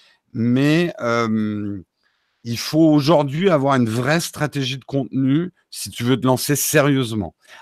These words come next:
Speaker 1: Après, tu peux aussi décider de dire, « Je mets mes vidéos et j'en ai rien à taper », qui même me suivent. Ça, c'est toujours possible.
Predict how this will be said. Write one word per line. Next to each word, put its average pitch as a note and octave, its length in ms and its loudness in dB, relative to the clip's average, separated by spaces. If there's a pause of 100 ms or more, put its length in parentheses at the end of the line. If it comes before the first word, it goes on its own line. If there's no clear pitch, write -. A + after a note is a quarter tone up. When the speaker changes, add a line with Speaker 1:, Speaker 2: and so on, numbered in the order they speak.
(100)
Speaker 1:
Après, F3+ 320 2
tu D#3 180 -12
peux E3+ 140 2
aussi F#3 340 0
décider F3 560 -2
de D#3+ 140 -4
dire, « E3 240 -4 (360)
Je C3 160 -4
mets E3+ 120 4
mes F3 160 4
vidéos C#3+ 560 -2
et A2 100 -4
j'en C3 220 -4
ai F#3+ 180 -4
rien C3 440 -4
à E3 100 0
taper », C3 460 -4
qui - 120 -10
même D#3+ 220 0
me D#3 180 2
suivent. A#2 420 -4 (300)
Ça, G3 300 2
c'est F3+ 180 -2
toujours F3+ 320 -2
possible. G#2 480 -2